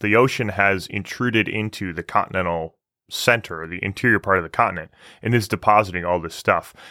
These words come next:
And these are really bioactive areas as well. There are loads of fossils in Michigan and loads of, you know, sea life fossils. You get all sorts of stuff.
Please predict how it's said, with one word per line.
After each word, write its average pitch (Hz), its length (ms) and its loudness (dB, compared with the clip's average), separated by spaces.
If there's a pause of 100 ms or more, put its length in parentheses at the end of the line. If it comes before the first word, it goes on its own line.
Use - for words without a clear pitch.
(180)
And 107 280 2 (920)
these 160 380 0
are 170 80 8
really 123 540 4 (160)
bioactive 101 1000 2
areas 90 400 0
as 87 140 -10
well. 95 140 0
There 113 140 2
are 120 60 4
loads 120 420 4
of 107 100 -2
fossils 95 600 0
in 104 140 -2
Michigan 87 500 -8 (280)
and 95 320 0 (680)
loads 117 440 4
of, 90 300 0
you 107 120 0
know, 92 100 2
sea 101 880 -4 (180)
life 98 320 4
fossils. 87 720 -4
You 85 160 -8
get 90 380 -4
all 123 240 6
sorts - 380 0
of 98 80 -6
stuff. - 360 -2